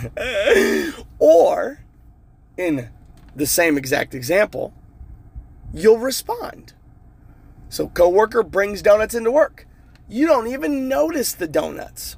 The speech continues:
Why? Because a state of response determines the action step that is first presented. And if that takes place, you can respond to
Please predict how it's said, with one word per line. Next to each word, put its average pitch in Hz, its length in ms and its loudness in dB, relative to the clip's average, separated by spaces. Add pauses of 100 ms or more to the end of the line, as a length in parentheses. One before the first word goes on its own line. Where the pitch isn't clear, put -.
Why? 180 460 -2
Because 165 380 -6
a 190 80 0
state - 600 0
of 190 220 2
response - 1080 -6 (420)
determines 202 1000 -2 (280)
the 196 160 -12 (120)
action 196 560 -2
step - 460 -4 (240)
that 185 140 2
is 165 160 -4
first - 520 -4 (160)
presented. 160 720 -2 (1000)
And 180 140 2
if 196 240 0 (560)
that 214 360 -2 (140)
takes - 360 -2
place, - 680 -6 (800)
you 240 200 2
can - 240 -6
respond 190 840 0 (280)
to - 160 -14